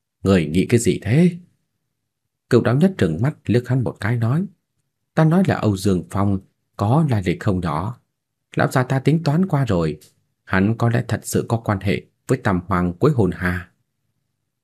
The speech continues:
Đạo tổ tự thôi diễn, đương nhiên đáng tin cậy. Hắn cho rằng Âu Dương Phong có thể là một con tằm nhỏ chuyển sinh, cho nên lần này cũng dự định tìm cho hắn mối hôn sự mới.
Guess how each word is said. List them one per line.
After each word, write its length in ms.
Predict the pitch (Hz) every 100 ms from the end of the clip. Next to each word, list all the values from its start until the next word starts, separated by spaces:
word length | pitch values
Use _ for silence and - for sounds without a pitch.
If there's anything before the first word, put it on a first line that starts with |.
| _ _ _ _ -
Đạo 160 | 135 131
tổ 240 | 104 87 85
tự 140 | 92
thôi 160 | 104 92
diễn, 380 | 90 92 156 196 - _ _ -
đương 180 | 107 98
nhiên 160 | 95
đáng 200 | 85 113 151
tin 200 | 95 78
cậy. 260 | 85 64 - _ _ _ _ _ _ _
Hắn 120 | - 165
cho 120 | 160
rằng 140 | 117 101
Âu 140 | 107
Dương 260 | 98 98 92 -
Phong 320 | 95 87 80
có 120 | 151
thể 140 | - 85
là 60 | 82
một 180 | 80 -
con 140 | 113 98
tằm 180 | 95 80
nhỏ 240 | 82 82 78
chuyển 200 | - 95 -
sinh, 300 | 104 104 101 _ _ _ _ _ _ _ -
cho 100 | 151
nên 160 | 147 127
lần 160 | 95
này 280 | 95 95 90
cũng 160 | 117 131
dự 160 | 107 -
định 180 | 92 - _ _ -
tìm 220 | 110 98
cho 100 | 113
hắn 240 | 98 120 123
mối 140 | 151
hôn 200 | 113 85
sự 200 | - 90
mới. 300 | 92 120